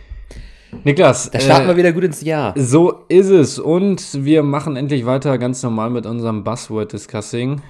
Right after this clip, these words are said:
Speaker 1: Ich hoffe, du hast
Speaker 2: Mhm.
Speaker 1: wieder ein paar nette Wörter rausgekramt. Also ich hab heute auf jeden
Speaker 2: Definitiv.
Speaker 1: Fall ein paar Bretter dabei. Da
Speaker 2: Geil.
Speaker 1: lohnt es sich mal richtig drüber zu quatschen. Und, äh,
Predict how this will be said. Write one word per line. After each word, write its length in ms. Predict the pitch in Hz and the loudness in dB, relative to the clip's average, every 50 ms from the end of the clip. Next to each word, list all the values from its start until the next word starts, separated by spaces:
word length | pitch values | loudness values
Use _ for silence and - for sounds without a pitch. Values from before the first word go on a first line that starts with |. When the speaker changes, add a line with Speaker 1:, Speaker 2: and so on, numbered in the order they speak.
| - - | -20 -20
Speaker 1:
Ich 140 | - - - | -18 -14 -12
hoffe, 180 | 110 - 110 | -10 -8 -8
du 140 | 104 107 107 | -4 -2 -2
hast 140 | 107 107 107 | -2 -2 -4
Speaker 2:
Mhm. 40 | 107 | -4
Speaker 1:
wieder 140 | 110 110 107 | -4 -4 -4
ein 120 | 107 101 | -4 -4
paar 200 | 95 107 104 101 | -4 -2 -2 -2
nette 520 | 104 101 101 101 104 110 110 - 113 104 104 | -2 -2 -4 -4 -4 -4 -4 -4 -6 -6 -4
Wörter 240 | 107 110 107 110 101 | -6 -6 -6 -6 -6
rausgekramt. 580 | 101 107 120 - - 123 123 - 120 120 113 | -6 -6 -6 -6 -6 -8 -4 -4 -4 -4 -2
Also 160 | - 113 107 | -4 -4 -4
ich 180 | 113 101 131 151 | -2 -2 -2 -2
hab 120 | 151 127 135 | -4 -2 -2
heute 220 | 131 135 131 143 127 | -2 -2 0 0 -2
auf 100 | 123 107 | -2 0
jeden 180 | 131 135 127 123 | -2 -2 -2 -2
Speaker 2:
Definitiv. 60 | 110 | -2
Speaker 1:
Fall 140 | 123 123 123 | -2 -2 -2
ein 60 | 113 | -2
paar 180 | - 131 120 | -4 -4 -4
Bretter 300 | 110 110 110 101 - 101 | -2 -4 -6 -6 -6 -8
dabei. 380 | 98 98 98 92 - - - - _ _ _ _ _ _ _ _ _ _ _ _ _ - | -10 -10 -10 -12 -12 -14 -16 -18 _ _ _ _ _ _ _ _ _ _ _ _ _ -2
Da 180 | 113 107 113 | 0 2 2
Speaker 2:
Geil. 80 | 117 117 | 4 4
Speaker 1:
lohnt 280 | 120 123 135 143 139 131 | 6 6 6 4 4 2
es 180 | 139 127 131 | 0 0 0
sich 520 | - 135 127 127 - - - - - - 123 | 0 -2 -2 -2 -4 -10 -20 -16 -12 -10 -8
mal 360 | 117 123 120 120 117 120 123 | -4 -4 -2 -2 0 0 0
richtig 380 | 113 113 135 131 - - 107 - | 0 -2 -2 -2 -4 -6 -8 -6
drüber 320 | - 104 101 101 98 90 | -6 -4 -4 -4 -4 -6
zu 160 | - - 107 104 | -8 -12 -14 -12
quatschen. 560 | - - 101 95 - - 127 135 135 - - _ | -8 -8 -8 -8 -8 -8 -8 -8 -8 -10 -12 _
Und, 400 | - 113 113 113 113 107 - - | -6 -4 -4 -4 -4 -6 -6 -4
äh, 340 | 117 113 113 110 107 107 107 | -2 -2 0 0 -2 -2 -4